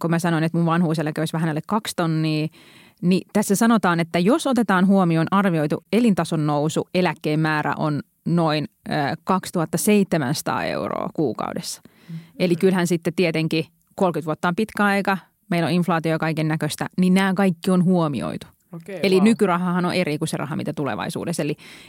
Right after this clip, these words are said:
Speaker 1: eli lukekaa myös pieni präntti, koska se voi olla vähän muhkeampi summa.
Speaker 2: <laughs> Kiitos Jasmin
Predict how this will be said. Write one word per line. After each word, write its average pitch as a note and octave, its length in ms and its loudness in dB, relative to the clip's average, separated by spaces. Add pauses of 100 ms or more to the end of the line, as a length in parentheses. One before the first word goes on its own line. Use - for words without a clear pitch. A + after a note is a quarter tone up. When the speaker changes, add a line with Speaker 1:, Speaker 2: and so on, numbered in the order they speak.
Speaker 1:
eli F3+ 140 2
lukekaa G#3 340 2
myös G#3 220 -2
pieni F#3+ 220 0
präntti, D#3 520 -4 (120)
koska E3 280 -4
se D#3 200 -6
voi D3+ 160 -10
olla C#3 140 -12
vähän E3+ 240 -6
muhkeampi F3+ 540 -2
summa. F3 300 -4 (880)
Speaker 2:
<laughs> - 800 -12
Kiitos G3 320 0
Jasmin E3 480 -2